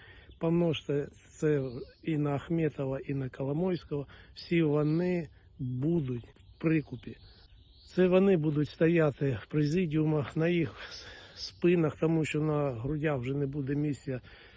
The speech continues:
будуть знаходитись ордена і медалі. В-, вони по праву назовуть себе переможцями, а ми будемо і надалі отак от прозябати своє життя. І не тишіть себе надію на те, що якщо ми,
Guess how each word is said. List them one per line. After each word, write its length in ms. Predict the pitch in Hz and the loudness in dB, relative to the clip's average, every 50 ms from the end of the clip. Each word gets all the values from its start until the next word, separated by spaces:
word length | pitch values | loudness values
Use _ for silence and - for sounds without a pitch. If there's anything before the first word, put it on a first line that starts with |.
| - | -12
будуть 340 | 151 139 160 160 139 151 139 | -6 -4 -2 -2 0 -2 -2
знаходитись 800 | 123 151 151 143 - 170 151 135 143 135 - - 131 120 - 139 | 0 -2 -2 -2 -2 -2 -2 -2 -2 -4 -4 -6 -10 -8 -8 -6
ордена 460 | 139 143 139 135 156 156 151 147 139 | -6 -6 -4 -2 -2 -2 0 0 -2
і 60 | 131 | -2
медалі. 480 | 135 139 139 143 180 190 190 180 165 160 151 - - - - - - - - - - - - | -2 -2 -2 0 0 0 0 0 -2 -4 -6 -10 -14 -20 -20 -20 -20 -20 -20 -20 -20 -14 -12
В-, 240 | 131 139 165 - 185 | -10 -10 -8 -8 -8
вони 580 | 135 139 165 165 170 175 175 160 139 123 110 - - _ - - - _ - - - - - - - - | -4 -2 0 0 2 2 2 2 0 -2 -4 -10 -18 _ -20 -20 -20 _ -20 -20 -20 -20 -20 -16 -8 -6
по 100 | 147 147 | -6 -4
праву 540 | - - 170 165 160 151 135 135 131 120 113 - _ - - - _ | -2 0 2 2 2 2 0 -2 -4 -6 -10 -16 _ -20 -20 -14 _
назовуть 480 | - 147 151 139 156 151 151 151 135 - | -4 -2 -2 0 0 0 0 -2 -2 -4
себе 260 | - 151 143 135 135 | -6 -4 -4 -4 -4
переможцями, 840 | 127 - 147 139 147 156 180 196 196 180 - - 165 160 151 - - | -4 -4 -4 -2 -2 0 0 -2 -2 -2 -4 -6 -6 -6 -6 -8 -8
а 160 | - - 151 | -6 -4 -2
ми 180 | 151 156 151 139 | 0 2 2 0
будемо 560 | 131 131 151 180 190 165 165 160 160 147 147 | 0 -2 -4 -4 -4 -2 -2 -2 -2 -2 -4
і 180 | - - 143 135 | -4 -6 -8 -6
надалі 500 | 135 139 135 131 165 175 170 151 147 147 | -6 -6 -4 -4 -2 -2 -2 -2 -4 -4
отак 380 | 139 139 135 - - 165 156 - | -6 -6 -8 -6 -6 -6 -6 -6
от 120 | - 139 123 - - - - - - - | -6 -10 -10 -12 -16 -20 -20 -20 -20 -10
прозябати 680 | - 143 147 143 127 151 143 143 151 165 160 - 151 131 | -4 -2 -2 0 0 -2 -2 -2 -2 -2 -2 -2 -4 -6
своє 420 | - - 143 143 147 151 151 147 - 110 123 | -6 -4 -4 -2 -2 -2 -2 -4 -6 -8 -10
життя. 520 | 123 123 127 143 139 - - 131 110 98 - - _ - _ _ _ - - - - - - | -10 -8 -8 -8 -10 -10 -12 -14 -14 -14 -16 -20 _ -20 _ _ _ -20 -20 -20 -20 -10 -2
І 140 | - 175 185 | 0 2 4
не 140 | 185 190 185 | 4 4 2
тишіть 420 | 156 - 185 - - 214 190 147 | 2 0 -2 0 0 -2 -2 -2
себе 640 | - - 170 160 151 170 170 165 160 160 156 156 151 147 | -2 -4 -4 -2 0 2 2 2 4 4 4 4 2 2
надію 440 | 156 165 170 156 165 180 175 160 151 | 0 -2 -2 -2 -2 0 0 2 0
на 120 | 160 160 | 0 -2
те, 220 | 151 - 180 180 | -2 -2 -2 -2
що 160 | 160 - - 147 | -2 -2 -4 -2
якщо 360 | 156 156 147 - - 170 156 | -2 -2 -4 -4 -4 -2 0
ми, 220 | 160 160 160 156 | 0 2 0 0